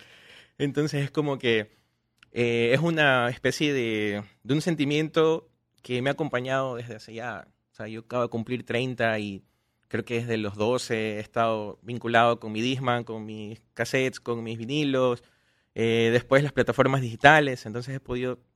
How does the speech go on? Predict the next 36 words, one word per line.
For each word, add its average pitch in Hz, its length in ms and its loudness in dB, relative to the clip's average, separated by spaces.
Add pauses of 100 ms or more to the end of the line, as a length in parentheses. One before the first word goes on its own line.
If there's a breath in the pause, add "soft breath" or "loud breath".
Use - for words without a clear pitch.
(100)
vivir 165 300 -2
esa - 140 -2
transición 147 640 -4 (100)
y 117 100 -16
sobre 113 260 -4
todo 120 320 -4 (460)
estar 117 640 2 (100)
muy 151 360 2
feliz, 135 400 2
muy 127 180 -6
contento 120 540 -4
de, 95 320 -6 (440)
de 107 160 -6
poder, 110 600 0 (240)
no 107 80 -12
sé, 104 360 -6 (120)
decir 113 440 -8
que 110 380 -8
la 110 140 -4
música 113 540 -4
es 117 300 -6 (160)
lo 107 220 -14
que 107 140 -8
me 110 100 -8
permite 113 480 -4
trabajar 113 580 2
hoy 110 120 -4
en 117 60 -8
día, 135 440 -6
me 117 100 -8
dedico 135 380 -2
a 123 60 0
lo 110 100 -6
que 123 120 -4
yo 123 100 -2
quiero, 143 420 -2